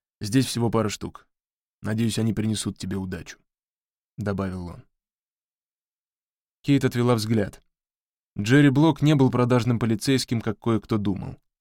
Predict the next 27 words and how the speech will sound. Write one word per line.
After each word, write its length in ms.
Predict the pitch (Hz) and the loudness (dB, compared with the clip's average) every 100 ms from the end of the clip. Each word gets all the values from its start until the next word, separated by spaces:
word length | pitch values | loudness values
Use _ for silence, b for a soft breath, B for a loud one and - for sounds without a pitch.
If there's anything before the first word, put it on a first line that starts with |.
| _ _ _ _ | _ _ _ _
Он 180 | 123 139 | 2 2
просто 320 | 165 196 180 | 4 4 2
отказался 500 | 151 131 120 123 123 | 0 2 2 2 0
стучать 420 | - 117 - 113 | -2 -2 0 0
на 60 | 107 | 0
своих 300 | - 107 101 | -2 -2 -2
коллег-копов, 760 | - 104 101 - 135 135 123 _ | -2 0 0 2 2 2 -4 _
замеченных 640 | - 107 117 120 117 110 113 | -6 0 0 0 -2 -4 -2
во 80 | |
взятках 540 | 107 101 117 - 107 107 | -2 0 -2 -2 -6 -6
и 40 | |
прочих 360 | 98 110 - 101 | -2 -2 -2 -4
злоупотреблениях, 1000 | 104 104 101 - 98 104 117 117 110 _ _ _ _ - | -2 -2 -2 -4 -2 0 0 -2 -4 _ _ _ _ -8
а 100 | 127 | -2
поскольку 400 | 131 - 170 143 | -2 0 2 4
наказывать 520 | 135 139 135 117 113 | 4 4 4 4 0
было 200 | 104 107 | 2 2
некого, 600 | 110 156 - 147 147 127 _ _ _ - | 2 2 2 2 2 0 _ _ _ -6
руководство 600 | 113 123 131 147 - 120 | -2 2 2 2 0 0
полиции 420 | 117 117 101 101 | 2 2 0 -2
Нью-Йорка 480 | 101 107 131 127 120 | -2 2 4 4 2
решило 380 | 110 - 123 107 | 0 2 0 2
повесить 420 | 107 107 104 98 | 2 0 0 -4
всех 240 | - 101 | -4 -4
собак 340 | - 98 107 107 | -4 0 0 0
на 120 | 104 | -4
Джерри. 440 | 98 95 90 - | -4 -6 -8 -10